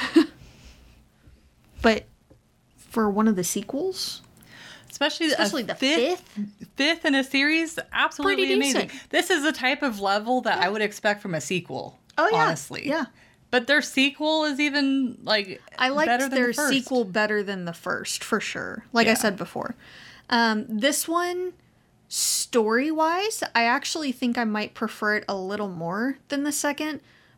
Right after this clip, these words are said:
Speaker 1: But all round, I think I prefer the second just a bit more. I do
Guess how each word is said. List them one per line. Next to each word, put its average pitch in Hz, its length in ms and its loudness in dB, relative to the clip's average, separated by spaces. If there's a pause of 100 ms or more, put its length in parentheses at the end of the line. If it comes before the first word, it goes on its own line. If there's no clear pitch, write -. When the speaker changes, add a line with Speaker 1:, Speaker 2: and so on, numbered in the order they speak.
(160)
Speaker 1:
But 220 380 0 (360)
all 233 360 2
round, 190 680 -4
I 214 100 0
think 208 200 -10
I - 60 -2
prefer - 320 -12
the - 120 -12
second - 520 -6
just 170 320 -4
a - 60 -4
bit - 180 -12
more. - 280 -12 (240)
I 240 100 6
do 277 360 4